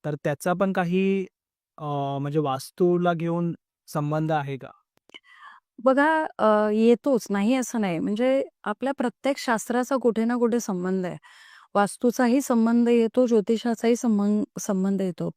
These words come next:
Speaker 2: पंचक लागणं किंवा त्रिपाद लागणं असं जेव्हा म्हटलं जातं, अ, एखादी व्यक्ती गेल्यानंतर त्यांचं नक्षत्र जर चांगलं नाही लागलं, तर त्यानंतर घरामध्ये तीन मृत्यू होणं,
Speaker 1: हा,
Speaker 2: पाच
Speaker 1: पाच
Speaker 2: मृत्यू होणं, अशा घटना घडतात.
Speaker 1: हम्म.
Speaker 2: मग अशा वेळेस, अ, खरं सांगू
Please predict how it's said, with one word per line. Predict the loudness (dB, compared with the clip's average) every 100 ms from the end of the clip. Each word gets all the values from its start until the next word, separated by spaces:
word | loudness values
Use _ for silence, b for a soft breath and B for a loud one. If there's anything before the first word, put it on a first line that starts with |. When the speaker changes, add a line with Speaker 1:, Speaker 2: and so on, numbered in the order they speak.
| 0
Speaker 2:
पंचक | 0 0 0 0
लागणं | 0 -2 -4 -4
किंवा | -4 -2
त्रिपाद | -2 0 -2
लागणं | -2 -2 -4
असं | -4 -6
जेव्हा | -4
म्हटलं | -2 -4 -8
जातं, | -8 -10 -10 -12 B B B B B -6
अ, | -4 -2
एखादी | -4 0 4 4
व्यक्ती | 4 2 2
गेल्यानंतर | 4 4 2 0 0 -2 -4
त्यांचं | -4 -2 -2
नक्षत्र | -2 -2 -2 2 2
जर | 2
चांगलं | 0 0 2 2
नाही | 0 0
लागलं, | -2 -2 -6 -8 -10 b b b
तर | -4
त्यानंतर | 0 2 2 2 2
घरामध्ये | 2 2 2 2 2 2
तीन | 2 2
मृत्यू | 0 0 0
होणं, | 0 -2 -4
Speaker 1:
हा, | 0
Speaker 2:
पाच | 0 0
Speaker 1:
पाच | 0 -2 2
Speaker 2:
मृत्यू | 4
होणं, | 4 4 2 -2 b b b b
अशा | -10 -6
घटना | -4 -2 -2 0
घडतात. | -2 -2 -4 -6 _
Speaker 1:
हम्म. | -16 -16 B
Speaker 2:
मग | -4 -2
अशा | -4 -2 -2
वेळेस, | 0 2 2 0 -4 -12 -20 _ -6
अ, | -4 -4 -6 -6
खरं | -4 -2
सांगू | 0 0